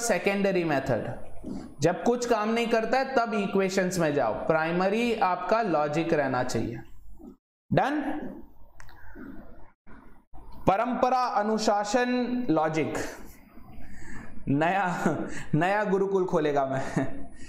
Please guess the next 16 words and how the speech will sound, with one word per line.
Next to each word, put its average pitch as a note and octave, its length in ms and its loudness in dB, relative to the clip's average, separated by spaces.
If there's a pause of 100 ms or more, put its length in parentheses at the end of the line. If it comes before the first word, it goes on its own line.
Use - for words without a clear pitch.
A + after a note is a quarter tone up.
(240)
ठीक A3+ 200 4
है C4+ 80 2
गाइस, A#3+ 400 0
चलो G#3+ 200 4
अभी F#3 360 0
का B3 140 2
सेशन A#3 380 2
अभी A#3 260 2
रैप F#3+ 400 0
करते G3 280 2
हैं। A#3+ 380 0
Yes, F3+ 320 2
we'll F#3+ 160 2
wrap F3+ 380 0
today's G3+ 360 0
session। A#3+ 360 2